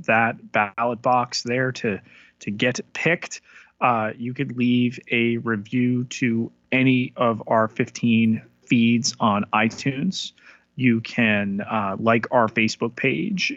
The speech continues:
You can share a post from our Facebook page. You can follow us on Twitter. You can retweet us on Twitter.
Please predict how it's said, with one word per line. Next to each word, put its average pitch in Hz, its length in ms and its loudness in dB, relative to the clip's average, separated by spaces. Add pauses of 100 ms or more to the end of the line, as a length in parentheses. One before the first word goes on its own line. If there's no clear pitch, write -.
(120)
You 113 240 -6
can 120 280 0
share 147 640 2 (200)
a 113 120 -2
post 117 360 -4
from 127 160 -2
our 107 160 0
Facebook 101 540 -4
page. 101 560 -2
You 113 460 -2
can 110 360 0
follow 135 520 2
us 120 240 0
on 117 260 4
Twitter. 120 640 2
You 107 220 2
can 104 500 -4 (180)
retweet 120 500 2
us 80 200 -4 (600)
on 107 280 2
Twitter. 107 480 0